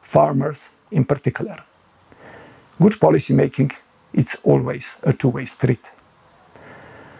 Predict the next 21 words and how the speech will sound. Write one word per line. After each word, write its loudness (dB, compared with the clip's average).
The 4
science 4
shows 2
very 4
clearly -2
that 4
the -4
greatest 0
risks -2
for 2
food 0
security 0
come 2
from 0
the -2
climate -2
crisis -2
and 0
the 0
biodiversity -4
crisis. -8